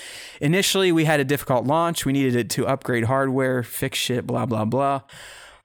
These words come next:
However, since then, our development team has grown fourfold, and with our one point oh Mustafar release right around the corner, we anticipate a lot of players returning to the game. We were very proud to,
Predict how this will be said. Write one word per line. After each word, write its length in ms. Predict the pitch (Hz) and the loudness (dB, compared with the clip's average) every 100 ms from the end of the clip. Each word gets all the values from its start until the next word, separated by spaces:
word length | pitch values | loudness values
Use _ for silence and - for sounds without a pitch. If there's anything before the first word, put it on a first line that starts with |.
| _ - | _ 2
However, 360 | 175 240 170 | 4 6 4
since 340 | 139 - 233 - | 4 4 2 2
then, 180 | 226 175 | 2 4
our 100 | 143 | 2
development 480 | 131 156 170 160 127 | 2 2 2 0 -2
team 220 | 156 139 | 0 0
has 140 | 131 | 0
grown 400 | 123 135 147 147 | 0 0 2 0
fourfold, 680 | 135 190 226 - 214 202 190 | 0 0 0 2 0 2 0
and 140 | 147 143 | 0 0
with 180 | 151 135 | 0 0
our 200 | 139 127 | 2 2
one 280 | 139 196 | 2 0
point 320 | - 190 185 131 | 0 -2 0 0
oh 200 | 160 147 | 0 2
Mustafar 680 | 139 208 - - 196 185 175 | 2 2 -2 -4 0 0 0
release 400 | 156 151 143 131 | 0 0 0 0
right 180 | 147 | 0
around 280 | 165 160 156 | 0 -2 -2
the 40 | 131 | -4
corner, 460 | - 202 202 190 | -4 -4 -2 -2
we 180 | 147 147 | -2 -2
anticipate 720 | 139 - 147 - - 135 127 | -2 -4 -6 -8 -4 -4 -2
a 120 | 127 | -2
lot 320 | 123 131 147 - | -2 -2 -4 -6
of 120 | - | -8
players 400 | - 131 123 120 | -4 -2 -2 -2
returning 360 | 120 127 123 | -4 -4 -4
to 120 | 113 117 | -4 -4
the 80 | |
game. 460 | 123 160 170 110 - _ - - - - - - | -2 0 0 -4 -12 _ -20 -20 -18 -20 -16 -4
We 100 | 139 | -2
were 140 | 139 | 0
very 340 | 127 185 214 190 | 0 2 2 0
proud 420 | - 170 160 156 | 2 2 2 0
to, 640 | - 151 143 143 139 135 | -2 0 0 0 -2 -4